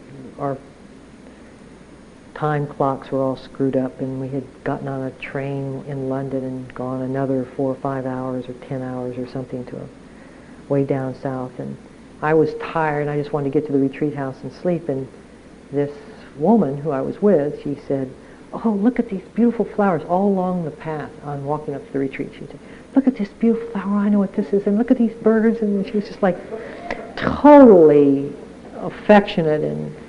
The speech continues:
and I said, "Get up, come on, we're going up. Come on, I don't have time to, uh, yeah, the flowers, but get up, go, go." up.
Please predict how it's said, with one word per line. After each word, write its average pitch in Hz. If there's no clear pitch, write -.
and 196
I 202
said, 185
"Get 247
up, -
come 240
on, 202
we're 190
going 185
up. 165
Come 269
on, 208
I 190
don't 196
have 185
time 180
to, 160
uh, 160
yeah, 208
the 196
flowers, 190
but 185
get 233
up, 226
go, 214
go." 185
up. 262